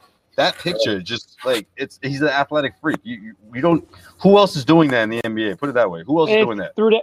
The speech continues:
Speaker 1: Really?
Speaker 2: threw down the alley-oop from Kemba. I mean, that wasn't just an alley-oop. That thing was
Speaker 1: Oh,
Speaker 2: like,
Speaker 1: man.
Speaker 2: that
Speaker 1: A, a
Speaker 2: was
Speaker 1: big
Speaker 2: a
Speaker 1: one, too, down the
Speaker 2: massive,
Speaker 1: stretch.
Speaker 2: yeah, that was a sky-high, just thunderous dunk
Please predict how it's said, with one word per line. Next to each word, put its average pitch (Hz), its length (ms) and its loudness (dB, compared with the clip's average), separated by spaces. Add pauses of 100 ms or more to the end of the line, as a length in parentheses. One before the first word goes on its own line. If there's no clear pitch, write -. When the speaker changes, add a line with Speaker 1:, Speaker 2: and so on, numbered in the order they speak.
(120)
Speaker 1:
Really? 123 240 0
Speaker 2:
threw 214 140 0
down 214 220 0
the 208 140 -2
alley-oop 202 460 -4
from 190 180 -14
Kemba. 190 480 -2
I 190 40 -6
mean, 185 120 -8
that 190 180 -6
wasn't 208 260 -6
just 196 160 -10
an 185 80 -12
alley-oop. 180 460 -8
That 180 180 -4
thing 220 180 -10
was 120 100 2
Speaker 1:
Oh, 123 160 6
Speaker 2:
like, 95 160 0
Speaker 1:
man. 107 340 -2 (380)
Speaker 2:
that 202 180 -2
Speaker 1:
A, 240 40 0
a - 40 2
Speaker 2:
was 226 80 -4
Speaker 1:
big 165 120 2
Speaker 2:
a 151 40 -2
Speaker 1:
one, 123 160 0
too, - 60 -6
down 190 100 -4
the 127 100 4
Speaker 2:
massive, 127 160 -8
Speaker 1:
stretch. 139 180 0 (840)
Speaker 2:
yeah, 170 180 -8
that 185 120 -4
was 202 160 -8
a 185 60 -18
sky-high, 165 1000 -4
just 151 200 -14 (200)
thunderous 165 500 -6 (360)
dunk 135 300 -8